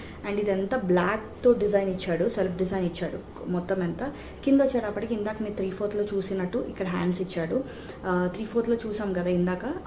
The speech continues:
అలాగే సేమ్ డిజైన్తో మనకి లెగ్, లెగ్ దగ్గర కూడా చాలా మంచిగా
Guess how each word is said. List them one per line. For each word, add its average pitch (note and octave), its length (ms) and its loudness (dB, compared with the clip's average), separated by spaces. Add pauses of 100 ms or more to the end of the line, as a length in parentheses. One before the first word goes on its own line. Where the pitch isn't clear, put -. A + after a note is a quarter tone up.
అలాగే F3+ 320 2 (100)
సేమ్ G#3+ 240 2 (100)
డిజైన్తో F#3 440 2 (100)
మనకి G3 220 0 (100)
లెగ్, E3+ 240 -2 (120)
లెగ్ F3+ 180 2
దగ్గర G3 240 2
కూడా A3+ 180 -2
చాలా F#3+ 160 0 (320)
మంచిగా F#3+ 400 2